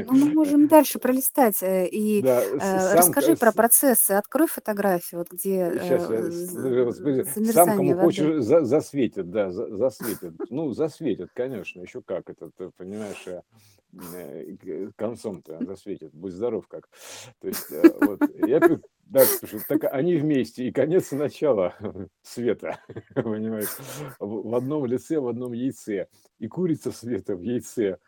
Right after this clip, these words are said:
Speaker 2: Кощей, ко-, ну, Кощей, это имеется в виду, что, что такое Кощей, да? Есть такое понятие щи, да, то есть, как бы с-, по щам дать, это, по морде дать, грубо говоря, да?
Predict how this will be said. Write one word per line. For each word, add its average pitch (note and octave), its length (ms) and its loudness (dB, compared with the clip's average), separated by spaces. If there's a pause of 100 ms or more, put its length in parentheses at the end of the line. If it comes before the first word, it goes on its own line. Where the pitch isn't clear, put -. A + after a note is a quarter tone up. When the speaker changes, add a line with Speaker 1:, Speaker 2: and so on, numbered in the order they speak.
(220)
Speaker 2:
Кощей, A#2+ 720 -6
ко-, B2 300 -2
ну, C3+ 160 -4
Кощей, D3 580 -2
это G#2 260 -4 (240)
имеется B2 480 -10
в G#2+ 60 -8
виду, B2+ 240 -4
что, G2+ 280 -10
что B2 180 -14
такое G2 200 -6
Кощей, G2+ 500 -6
да? G#2+ 220 -4 (540)
Есть A2+ 220 -6
такое G2+ 200 -8
понятие A2 460 -6
щи, - 400 -14
да, E2+ 160 -8
то - 160 -18
есть, - 260 -20
как F#2+ 220 -6
бы G2 120 -6
с-, - 160 -20
по G#2+ 120 -4
щам D#3 340 -4
дать, F#2+ 240 -6
это, D#2 80 -20 (140)
по A2 100 -4
морде G2 300 -6
дать, D#2+ 280 -12
грубо E2+ 240 -12
говоря, E2+ 340 -10
да? G#2 180 -8